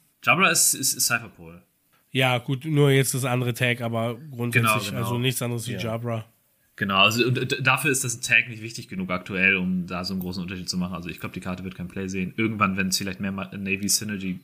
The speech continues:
Speaker 1: gibt, ja. Ähm, ich glaub, dann haben wir inzwischen aber auch fast den gesamten Pool an Vanillas, äh, mit Navy Tag.
Speaker 2: Ich, ich weiß auch nicht, ob du, wenn du, wenn du für Five, also wenn du für Turn zwei gehst und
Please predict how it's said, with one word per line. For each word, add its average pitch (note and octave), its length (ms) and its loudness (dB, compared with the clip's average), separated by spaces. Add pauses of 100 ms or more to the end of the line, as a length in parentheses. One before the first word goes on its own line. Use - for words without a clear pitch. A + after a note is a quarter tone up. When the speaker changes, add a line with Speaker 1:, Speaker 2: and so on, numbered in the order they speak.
(100)
Speaker 1:
gibt, - 380 -6
ja. G#2 340 -4 (500)
Ähm, F#2+ 380 -4
ich - 140 -10
glaub, A2 120 -6
dann G#2 140 -2
haben G#2+ 140 4
wir G#2+ 80 2
inzwischen G#2+ 280 -2
aber F#2+ 140 -4
auch F#2 60 -6
fast - 300 -2
den F#2+ 360 -6
gesamten F#2+ 520 -2
Pool G2+ 300 -4
an F2 220 -4
Vanillas, F2 680 -2
äh, E2 280 -12 (120)
mit F2 160 -14
Navy E2 220 -12
Tag. - 160 -14
Speaker 2:
Ich, C#3 60 -6
ich - 160 -6
weiß E3+ 200 4
auch D#3+ 80 2
nicht, D3+ 200 2
ob C#3+ 100 0
du, C3+ 220 2
wenn C#3 120 2
du, C3+ 140 0
wenn C#3 160 2
du C#3 100 2
für C3 240 -2
Five, B2+ 400 0
also A#2+ 200 -8
wenn C3+ 80 0
du D3 80 2
für C3 200 -4
Turn A#2+ 220 -2
zwei B2 300 -2
gehst C3 420 -2
und A#2 300 -6